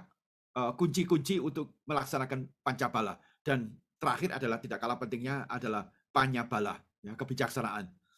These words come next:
Nah, nah, kunci, mahkota daripada kekuatan ini semua adalah di dalam, eh, panyabala ini yang memiliki unsur,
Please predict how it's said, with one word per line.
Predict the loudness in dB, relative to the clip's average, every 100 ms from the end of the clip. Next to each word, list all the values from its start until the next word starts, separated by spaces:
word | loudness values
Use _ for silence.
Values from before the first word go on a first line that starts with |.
| -20
Nah, | -18 -18 _ _ _ _ -14
nah, | -12
kunci, | -4 -6 -6 -14 _ -14 -12 -2
mahkota | -2 4 2 6 4
daripada | 4 4 2 2 0
kekuatan | 0 0 2 0
ini | -2 -2
semua | -2 0 -2 0
adalah | -2 -2
di | -4
dalam, | 0 0 0 -6 -20 _ _ _ -8
eh, | -4 -2 -2 -2 -2 -2 -2 -4 -4 -6
panyabala | 0 2 2 -2 0 -2
ini | -2 -6 -12 -18 -20 -2
yang | 0 0
memiliki | -2 -2 0 2 2
unsur, | 0 2 0